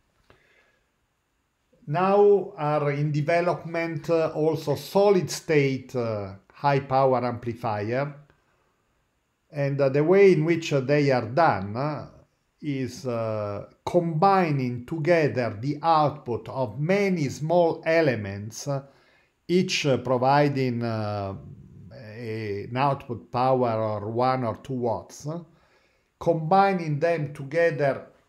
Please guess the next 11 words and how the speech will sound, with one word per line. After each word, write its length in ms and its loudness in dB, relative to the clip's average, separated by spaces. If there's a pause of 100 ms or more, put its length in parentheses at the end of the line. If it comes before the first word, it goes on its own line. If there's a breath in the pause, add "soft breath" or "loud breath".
in 240 -6
a 80 0
phase 560 0
coherent, 880 -4
uh, 180 -8
way. 420 -2
If 420 -6
you 80 -6
combine 640 -2
several 540 -2
elements 600 -6